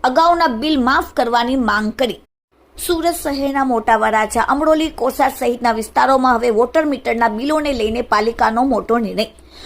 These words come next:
પ્રોપર્ટી ટેક્સમાં જ આ ચાર્જ ગણી લેવાશે. શહેરમાં કુલ ચોવીસ લાખથી વધુ ઘરો છે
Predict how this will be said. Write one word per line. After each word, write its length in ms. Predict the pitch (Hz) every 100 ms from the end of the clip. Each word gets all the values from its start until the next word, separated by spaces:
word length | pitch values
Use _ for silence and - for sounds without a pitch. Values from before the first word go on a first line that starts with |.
| -
પ્રોપર્ટી 380 | 370 370 370 359
ટેક્સમાં 500 | - 302 302 311 302
જ 40 | -
આ 100 | 233
ચાર્જ 380 | 269 262 240 247 226
ગણી 220 | 208 233
લેવાશે. 480 | 208 196 185 - - - - - -
શહેરમાં 340 | 370 349 339
કુલ 160 | 339 320
ચોવીસ 420 | 320 269 294 294
લાખથી 300 | 254 - 269
વધુ 280 | 226 196 254
ઘરો 300 | 226 185 180
છે 260 | 233 -